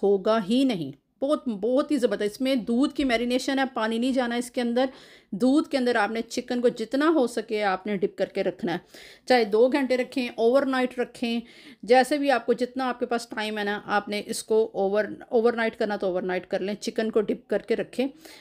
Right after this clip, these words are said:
तो जनाब बस इसके बाद से मैंने थोड़ा सा सॉल्ट इसमें ऐड किया था और कि मुझे लगा था क्योंकि ये सारी मैरिनेशन सिर्फ चिकन की है, ठीक है। और इससे पहले कि हम उस तरफ दोबारा जाते हैं, यहाँ पर दोबारा हमें जनाब चावलों को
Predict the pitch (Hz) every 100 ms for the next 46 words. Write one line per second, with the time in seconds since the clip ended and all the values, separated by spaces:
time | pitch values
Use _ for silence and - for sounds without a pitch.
0 | _ 247 240 247 247 269 330 - 240 -
1 | 262 233 226 240 247 240 254 254 240 254
2 | 262 277 - 214 214 220 233 214 202 -
3 | 202 185 196 220 185 208 226 202 214 185
4 | 185 196 233 247 302 294 294 277 247 262
5 | 247 247 240 247 269 - 285 - 240 226
6 | 208 - 165 165 233 254 254 - - -
7 | _ - 247 254 - - - 294 - 247
8 | 254 254 254 233 214 208 - 226 202 190
9 | 180 202 226 214 226 208 196 208 190 190
10 | 180 196 190 180 185 180 185 - - 190
11 | 175 190 196 202 202 226